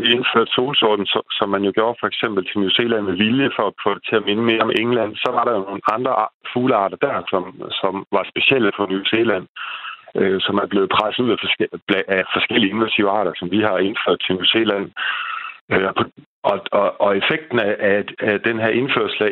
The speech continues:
ikke hjemmehørende arter, den gør, at New Zealand bliver mere som, som England. Så samlet set, så kan man sige, at den, den variationen i naturen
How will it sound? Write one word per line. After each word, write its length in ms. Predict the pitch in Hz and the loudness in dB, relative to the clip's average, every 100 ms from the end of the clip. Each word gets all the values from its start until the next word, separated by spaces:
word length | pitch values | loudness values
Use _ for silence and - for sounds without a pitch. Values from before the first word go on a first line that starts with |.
| 123 | 2
ikke 140 | 131 113 | 2 2
hjemmehørende 380 | 110 117 107 104 | 2 2 2 2
arter, 140 | 101 95 | 2 0
den 140 | 110 | 2
gør, 120 | 123 | 2
at 60 | 120 | 2
New 160 | 104 139 | 2 2
Zealand 260 | 131 113 104 | 2 0 0
bliver 200 | 127 101 | 0 2
mere 300 | 107 117 127 110 | 2 2 0 0
som, 140 | 98 101 - - - - - - 143 | -2 -4 -12 -12 -10 -10 -12 -4 0
som 120 | 120 | 2
England. 400 | 117 127 143 107 - | 2 2 2 0 -4
Så 60 | - - | -4 -2
samlet 280 | 110 135 131 - | 0 0 0 0
set, 160 | 107 - | -2 -2
så 100 | 117 110 | -2 -2
kan 100 | 110 | -2
man 140 | 98 - | -2 0
sige, 160 | 113 104 | 0 0
at 80 | 117 - 95 | -2 0 0
den, 100 | 92 87 - 113 | 0 -6 -2 0
den 100 | 104 95 | 2 2
variationen 560 | 95 92 147 135 98 92 | 2 4 4 2 2 2
i 20 | |
naturen 520 | 92 92 - 139 98 | 2 0 0 0 0